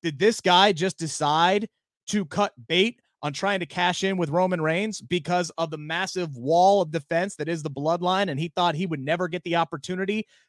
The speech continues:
to, to seize the moment and beat Roman Reigns because of all of the obstacles that lay before him,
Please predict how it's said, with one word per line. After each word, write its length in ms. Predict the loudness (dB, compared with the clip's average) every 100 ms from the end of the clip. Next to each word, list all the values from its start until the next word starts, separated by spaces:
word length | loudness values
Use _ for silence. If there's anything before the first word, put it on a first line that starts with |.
| _ -2
to, 140 | -2 -4
to 100 | -8 -6
seize 340 | -4 -2 -2
the 100 | -2
moment 320 | 0 0 0
and 160 | -2 -4
beat 160 | -6 0
Roman 300 | 2 2 2
Reigns 300 | 0 0 -2
because 360 | -6 -6 -6 -6
of 100 | -6 2
all 240 | 4 4
of 80 | 0
the 120 | 0
obstacles 560 | 0 0 -6 -6 -6 -4
that 180 | -4
lay 140 | -2 -2
before 420 | -4 -4 0 0
him, 280 | 0 -2